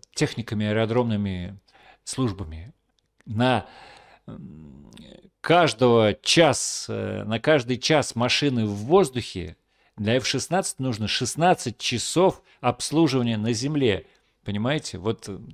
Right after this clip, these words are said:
такое соотношение усилий и затрат временных. Поэтому подготовить техников,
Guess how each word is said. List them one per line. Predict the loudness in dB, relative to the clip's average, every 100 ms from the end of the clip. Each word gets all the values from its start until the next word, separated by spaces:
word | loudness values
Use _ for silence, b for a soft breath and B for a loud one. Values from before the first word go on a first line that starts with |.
| _
такое | -2 2 2
соотношение | 2 -2 -2 -4 -2 -4 -4
усилий | -6 -6 -4 -2 -4
и | -4 -6 -4
затрат | -4 -4 -4 -6
временных. | -6 -8 -6 -8 -12 b b b
Поэтому | 0 0 0 -2
подготовить | 0 2 2 4 2 0
техников, | 2 2 2 -4 -10 -12 -14